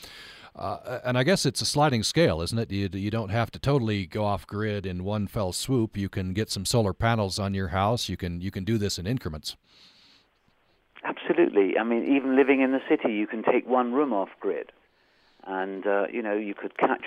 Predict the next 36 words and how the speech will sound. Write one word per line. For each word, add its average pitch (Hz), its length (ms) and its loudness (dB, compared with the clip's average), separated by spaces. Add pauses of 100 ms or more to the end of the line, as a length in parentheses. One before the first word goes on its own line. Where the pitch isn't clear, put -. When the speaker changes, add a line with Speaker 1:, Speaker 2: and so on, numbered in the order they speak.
Speaker 2:
rainwater 117 560 4
from 113 200 0
your 107 200 6
roof 120 340 8
into 98 260 0
a 98 60 2
tank. 151 380 0 (840)
And 113 500 2 (520)
I'm 127 100 -4
not 123 160 0 (460)
suggesting 117 420 0
that 87 120 2
that 107 140 4
would - 160 -6
kind 110 160 -8
of 104 60 -6
make 107 200 2
a 120 40 0
difference 123 400 2 (100)
to 113 60 -4
your 104 140 4
bills 127 420 4 (120)
or 107 260 2
your 104 320 2 (440)
life, 131 380 4 (580)
but 143 100 10
it 127 60 10
would 123 180 6
be 127 180 8
a 117 100 8
way 131 320 10
of 117 100 8
easing 120 360 4
yourself 120 440 4
into 165 320 2
it. 160 140 -2